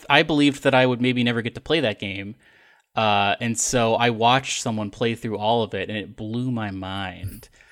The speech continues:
uh, even when, though I was just watching it and not experiencing it. And so I think I will at some point get this if it, uh, if they continue to support it, because I think I'll definitely get a P S five at some point, and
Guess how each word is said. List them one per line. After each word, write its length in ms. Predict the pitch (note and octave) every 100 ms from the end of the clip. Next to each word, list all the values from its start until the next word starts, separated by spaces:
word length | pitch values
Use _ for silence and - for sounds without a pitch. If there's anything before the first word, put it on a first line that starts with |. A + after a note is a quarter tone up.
| _ _ _
uh, 440 | - G#2 G2 F#2 F#2
even 240 | C3 C3+ C#3
when, 100 | C3
though 180 | B2
I 80 | A#2+
was 120 | A2+
just 160 | A2+ -
watching 340 | G#2+ G#2+ -
it 80 | G#2
and 80 | G2+
not 120 | G2+
experiencing 800 | F#2+ - - G2+ G2 G2 - F#2+
it. 200 | F#2 - _
And 140 | B2
so 540 | - C3 A#2+ A#2+ A#2 - _ _ _ _
I 120 | C3
think 280 | F#3+ A#3 A#3 G#3
I 180 | E3 E3
will 260 | D#3+ E3 D#3
at 100 | C#3
some 240 | - D3+
point 420 | C#3 C3+ B2+ B2 - _ _ -
get 220 | A2+ A#2+ -
this 380 | F#2+ G2+ - -
if 200 | A2+ A#2
it, 220 | A2 G2
uh, 360 | A2 G#2 G2+ G2+
if 100 | G#2+
they 100 | A#2+
continue 340 | B2 - D#3+
to 100 | G#2+
support 440 | - A2 - A2
it, 160 | A#2+ C3+
because 600 | B2+ - G#2+ G#2+ G2+ - -
I 200 | B2 C3
think 160 | C3
I'll 120 | C#3+ A#2+
definitely 260 | C3 C#3+
get 100 | B2+
a 40 | A2+
P 120 | B2
S 140 | A2+
five 260 | - A2 G#2+
at 100 | G2+
some 160 | G#2
point, 400 | F#2+ G2 F#2+ F#2+ -
and 440 | G2+ F#2+ F#2+ G2